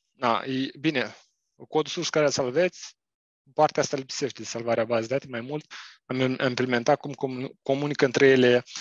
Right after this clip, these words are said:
uh, microserviciile printr-un, uh, RabbitMQ. Și aici, iar și partea aia de dependențe și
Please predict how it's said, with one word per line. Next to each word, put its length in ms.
uh, 500
microserviciile 1160
printr-un, 540
uh, 520
RabbitMQ. 640
Și 600
aici, 300
iar 200
și 140
partea 300
aia 80
de 100
dependențe 560
și 680